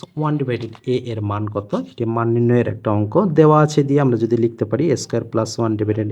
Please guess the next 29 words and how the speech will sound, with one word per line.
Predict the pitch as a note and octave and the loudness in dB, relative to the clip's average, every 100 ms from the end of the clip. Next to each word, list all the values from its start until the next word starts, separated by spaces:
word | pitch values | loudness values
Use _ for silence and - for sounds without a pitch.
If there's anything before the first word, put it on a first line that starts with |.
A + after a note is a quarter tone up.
| A2+ | -6
এ | - | -6
স্কয়ার | - A2 | -2 -2
equal | G#2 G#2+ G#2 | -2 -4 -4
to | G#2 | -4
twenty | G#2+ G#2 G2+ A2 - | -2 -2 -2 -6 -4
seven। | G#2 G#2 D#3+ C4 - _ _ _ _ _ _ - | -2 0 0 -2 -4 _ _ _ _ _ _ -4
আমরা | C#3 C#3+ | 2 4
যদি | C#3+ | 4
এখানে | D3 C#3+ | 4 4
যেহেতু | E3+ F3 F3+ C3+ | 6 6 6 6
মাইনাসের | C3+ D#3 D#3+ F#3+ | 4 2 2 2
মান | F#3 D#3 | 4 4
বের | C#3 | 2
করতে | - - | -2 -4
হবে, | D#3+ A3 | -2 2
মাইনাসের | C3+ B2+ B2+ C3+ - | 2 2 0 -4 -2
সূত্রটা | C3 C3 B2 A#2+ | -4 -2 -2 0
আমরা | A2 G#2 | -2 -2
ব্যবহার | G#2 A2+ A2 G#2 | -2 -4 -6 -4
করব, | G2+ G#2+ F3 C4 - | -4 0 -2 -4 -4
total | A#2 - A2 G#2 | -4 -2 -4 -6
square | - A2+ - - | -6 -8 -8 -4
plus | A2 A2+ - _ A#2+ | -4 -6 -12 _ -2
two | B2+ B3+ - - _ _ _ _ _ - | 0 -2 -6 -20 _ _ _ _ _ -10
equal | A#2+ B2 A2+ | -4 -2 0
to | A#2+ A#2 | -2 -2
twenty | A#2 A2 G#2+ A2 A2 - | -2 0 0 -2 -2 -6
seven, | A2+ G#2 A#2 G3+ C4 - _ _ _ _ _ _ _ _ _ | -4 -2 0 -2 -4 -12 _ _ _ _ _ _ _ _ _
বা | - | -8